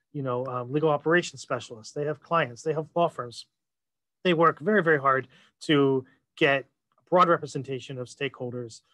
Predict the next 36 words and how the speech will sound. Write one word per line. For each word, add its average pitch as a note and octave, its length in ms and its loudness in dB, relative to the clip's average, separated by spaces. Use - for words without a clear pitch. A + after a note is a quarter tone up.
who C#3+ 120 -8
can D3 120 -8
all D3+ 360 2
hash D3 340 -2
out C3 140 2
issues. B2 480 -8
It, F3 160 -12
it D#3+ 120 -14
tends F#3 280 -2
to, E3+ 160 2
I C#3+ 80 2
think, D3+ 360 -4
probably E3 260 4
make D3 180 0
progress D3+ 360 2
a C3+ 40 -10
little C#3+ 220 -8
bit C3 160 -10
more C3+ 200 -6
slower D#3+ 380 4
and C#3+ 120 -2
laborious, E3+ 520 2
but D3 140 -4
at D3 120 -6
the D3 140 -4
end D#3 160 -2
of D#3 60 -2
the C#3+ 100 2
day, C#3 420 0
it, C3+ 140 -8
it D#3 180 -14
cranks C#3 320 -8
out B2+ 280 2
better C#3 260 4
work A#2+ 260 -6
product. - 440 -20